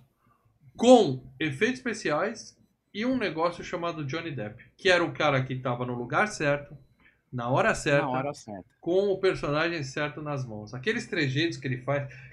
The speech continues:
Speaker 1: que até o Orlando Bloom tem uma cena que ele fala assim,
Speaker 2: <laughs> É.
Speaker 1: ele, ele ficou maluco na ilha, ele fala, "Ah, é por isso que ele faz assim."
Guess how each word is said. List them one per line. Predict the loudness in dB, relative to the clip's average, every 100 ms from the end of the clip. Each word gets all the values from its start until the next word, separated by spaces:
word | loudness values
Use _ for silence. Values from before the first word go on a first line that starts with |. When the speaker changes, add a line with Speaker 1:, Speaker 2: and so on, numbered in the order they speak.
| 0
Speaker 1:
que |
até | 2 4
o | 6
Orlando | 6 4 4 2
Bloom | 2 2
tem | 2
uma | 2 0
cena | 0 0
que | 0
ele | 0
fala | 2 2
assim, | 0 -2
Speaker 2:
<laughs> | 2
É. | 4 4 0 -20 -18 2
Speaker 1:
ele, | 6 8 6 6
ele | 2 2
ficou | -2 0
maluco | 2 2 0 0
na | 4
ilha, | 4
ele | 2 2
fala, | 2 4
"Ah, |
é | 2
por | 0
isso | -4
que | -4
ele | -4
faz | 0 0
assim." | 0 -4